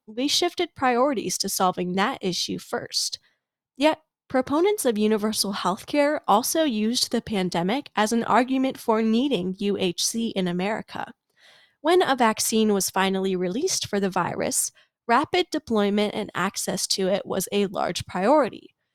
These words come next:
Thus, many used this to argue that if we had a universal healthcare system in place,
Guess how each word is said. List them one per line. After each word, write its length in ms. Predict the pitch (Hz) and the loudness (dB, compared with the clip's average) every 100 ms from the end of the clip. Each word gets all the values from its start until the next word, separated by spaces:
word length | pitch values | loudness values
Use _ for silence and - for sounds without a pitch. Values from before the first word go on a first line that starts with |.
| _ _ _ | _ _ _
Thus, 380 | 202 185 - - - | 0 0 -2 -4 -2
many 400 | 208 226 320 269 | 0 0 0 0
used 360 | 226 294 - | 0 0 0
this 220 | 180 180 - | 0 -2 -4
to 120 | - | -4
argue 420 | - 180 196 196 | -2 -2 0 0
that 180 | 185 - | -2 -4
if 200 | 185 - | -8 -4
we 120 | 196 | -2
had 400 | 190 - 311 403 392 | -2 -4 -4 -2 -2
a 160 | - 202 | -2 0
universal 680 | 202 196 190 175 185 - 196 | 2 2 2 0 -4 -4 -4
healthcare 500 | 175 180 - 180 180 | -4 -4 -6 -6 -4
system 420 | 180 - 190 175 | -4 -2 -2 -2
in 120 | 180 | -4
place, 460 | - 269 277 - | 0 0 2 -2